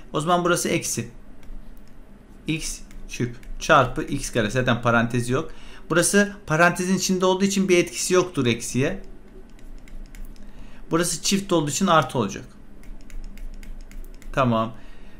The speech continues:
Bölü. Aşağı bakalım. X küp.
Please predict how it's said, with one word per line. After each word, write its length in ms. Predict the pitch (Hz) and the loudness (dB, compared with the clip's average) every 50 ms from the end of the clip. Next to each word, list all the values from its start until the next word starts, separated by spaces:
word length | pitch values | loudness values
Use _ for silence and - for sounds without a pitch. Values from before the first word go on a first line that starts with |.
| - - - | -14 -6 0
Bölü. 480 | 165 165 151 139 131 123 127 143 165 156 - - - - - - - - - - - - | 0 2 4 4 4 4 4 2 0 -4 -6 -14 -20 -20 -20 -20 -20 -20 -20 -10 -2 0
Aşağı 340 | 151 143 - 185 180 175 165 | 0 4 6 6 8 8 8
bakalım. 360 | 156 160 - 156 151 180 202 - | 6 4 2 0 -2 -2 -2 -2
X 280 | - - - - - | -4 -4 -4 -6 -2
küp. 180 | - 165 160 | -2 -2 -2